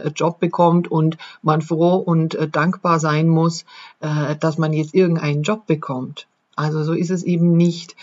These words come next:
Und ich habe die Erfahrung gemacht, dass wenn die Frauen da Bescheid wissen und ich ihnen einfach auch aufzeige, wo was genau drinsteht, dass man da ganz anders, ähm, dem Arbeitgeber,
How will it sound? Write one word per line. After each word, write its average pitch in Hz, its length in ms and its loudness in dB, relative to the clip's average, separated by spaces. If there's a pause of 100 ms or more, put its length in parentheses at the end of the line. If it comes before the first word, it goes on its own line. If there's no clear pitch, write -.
(300)
Und 175 240 0
ich 202 200 0
habe 175 180 0
die 165 80 0
Erfahrung 160 580 0
gemacht, 156 460 -2
dass 160 140 -2
wenn 156 180 -2
die 160 120 -4
Frauen 165 600 2
da 165 380 0 (320)
Bescheid 175 580 0
wissen 160 340 -2
und 160 160 -2
ich 165 140 -4
ihnen 160 240 0
einfach 156 400 -4
auch 156 400 -4
aufzeige, 170 880 -2
wo 165 640 2
was 156 460 0
genau 156 420 -2
drinsteht, 170 920 -2 (400)
dass 165 240 -2
man 165 240 2
da 156 400 2 (340)
ganz 196 320 2
anders, 190 800 2
ähm, 165 300 -2
dem 160 160 -2
Arbeitgeber, 160 920 0